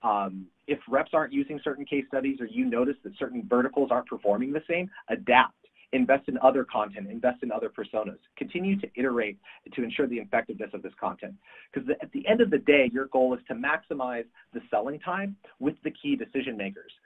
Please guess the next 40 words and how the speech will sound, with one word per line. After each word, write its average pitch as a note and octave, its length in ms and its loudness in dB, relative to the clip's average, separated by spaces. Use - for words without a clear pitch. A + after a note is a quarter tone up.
And B2+ 280 2
the B2 80 -6
more C3+ 200 -2
influential E3 520 0
your B2 140 -4
content D3 460 -4
and A2+ 100 -12
the A2 40 -8
more A2+ 180 -6
personalized C#3+ 640 -2
that A#2+ 160 -4
content A#2 380 -4
to C#3 120 2
them, G3 260 -2
the A#2+ 60 -2
more C#3+ 320 4
time C3+ 240 -2
you're C3 120 0
gonna C3+ 180 -4
be B2 140 -2
able A2+ 160 -2
to G#2+ 160 -10
command D3+ 420 0
of G2+ 140 -4
theirs, A2 340 -2
be B2+ 140 2
it A#2 140 2
on A#2 160 -2
a G2+ 60 -6
phone, D#3+ 440 4
a A#2+ 40 -4
demonstration, C#3 760 -2
a - 140 -6
follow-up, C#3 500 2
a A2+ 60 -8
workflow C3+ 400 -4
consultation, A#2+ 680 -4
you A2 100 -8
name G2+ 240 -2
it. F#2 100 -12